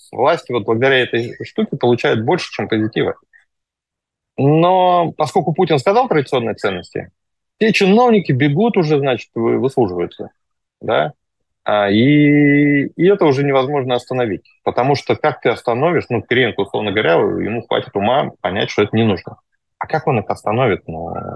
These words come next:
они, это ж Путин сказал. То есть ты что, хочешь сказать, что Путин что-то не всерьез говорит? Он какую-то ерунду сказал? Не надо там выполнять нам поручение нашего президента? Кириенко же не может так сказать, да? И все, поэтому он молчит.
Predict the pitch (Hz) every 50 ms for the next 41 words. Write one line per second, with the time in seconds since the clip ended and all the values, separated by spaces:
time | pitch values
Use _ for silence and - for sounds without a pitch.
0 | - 87 87 - - - - - - _ _ _ _ _ - 90 107 117 110 -
1 | 101 - - - - - 113 107 - 147 131 - - 139 127 123 123 - - -
2 | _ _ _ _ _ _ _ _ _ _ _ _ _ _ _ _ _ _ _ _
3 | _ _ - 127 113 - 147 127 - 156 - - 131 - - 139 120 - - 123
4 | - 147 139 143 127 110 - - 127 - 127 127 120 - - 135 123 151 180 214
5 | 247 - - 123 101 95 - - - _ _ _ _ _ _ _ _ - 101 104
6 | - - 113 104 - 110 110 113 127 139 135 180 196 - - - 120 98 90 82
7 | _ _ _ _ _ - 113 120 127 143 156 139 135 131 120 113 123 120 120 117
8 | 113 110 120 - 139 139 147 151 143 139 135 131 131 131 131 127 123 - 143 139
9 | 135 131 131 127 - 127 123 135 147 165 196 170 - - 156 180 151 - - 143
10 | 147 190 226 208 - 131 - _ _ _ - - - 123 110 104 92 92 98 -
11 | _ _ - - - _ _ _ _ _ _ - 113 139 - - 277 311 294 226
12 | 202 180 175 208 208 233 262 240 180 135 - - - 120 101 107 -